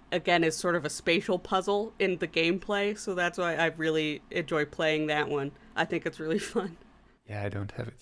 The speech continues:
Speaker 2: yet. Yet.
Speaker 1: Fair.
Speaker 2: I'm sure
Speaker 1: Yes.
Speaker 2: I, I'll get it someday. Um, my quest to get all your games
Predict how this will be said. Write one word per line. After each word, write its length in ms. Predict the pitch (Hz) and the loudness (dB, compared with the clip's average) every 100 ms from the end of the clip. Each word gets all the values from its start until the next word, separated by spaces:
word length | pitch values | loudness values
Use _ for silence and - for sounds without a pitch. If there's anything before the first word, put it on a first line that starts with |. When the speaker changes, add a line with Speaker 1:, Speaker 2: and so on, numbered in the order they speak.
| - | -14
Speaker 2:
yet. 160 | - - - _ _ - | -14 -16 -20 _ _ -4
Yet. 200 | 113 98 | -2 -2
Speaker 1:
Fair. 280 | - 165 156 - - - | -2 -2 -2 -8 -20 -10
Speaker 2:
I'm 120 | 107 | -8
sure 260 | 95 - 117 | -4 4 4
Speaker 1:
Yes. 80 | 110 | 4
Speaker 2:
I, 220 | 107 107 | 2 0
I'll 60 | 98 | -2
get 200 | 110 101 | -2 -4
it 140 | - - 139 | -6 -10 -14
someday. 340 | 101 92 92 92 - - - - - | -10 -8 -10 -12 -16 -18 -16 -12 0
Um, 460 | 147 143 143 143 139 - - - | 8 10 10 8 2 -6 -8 -4
my 160 | 127 120 | 4 4
quest 460 | - 165 170 - - | 6 6 6 4 0
to 380 | 131 127 131 - | 2 2 0 2
get 160 | 131 - | 2 6
all 240 | 131 135 | 6 6
your 120 | 127 | 4
games 380 | 110 107 104 101 | 4 2 0 -4